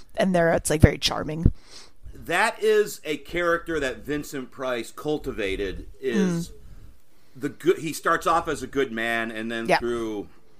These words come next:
Speaker 2: a horrific event turns into an evil man.
Speaker 1: Mm, yeah.
Speaker 2: Uh, uh, yeah, that,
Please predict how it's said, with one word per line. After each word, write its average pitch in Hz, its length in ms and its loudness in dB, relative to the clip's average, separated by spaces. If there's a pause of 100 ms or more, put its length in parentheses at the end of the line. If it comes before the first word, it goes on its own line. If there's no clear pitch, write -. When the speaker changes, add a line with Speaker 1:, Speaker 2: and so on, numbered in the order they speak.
Speaker 2:
a 101 100 -2
horrific 117 460 -2
event 101 480 -2
turns 104 260 -6
into 101 380 -4
an 101 120 -4
evil 104 300 -6
man. 71 340 -12 (680)
Speaker 1:
Mm, 196 300 2
yeah. 240 180 8 (580)
Speaker 2:
Uh, - 60 -10 (420)
uh, 110 60 -6 (180)
yeah, 123 160 0
that, 151 220 4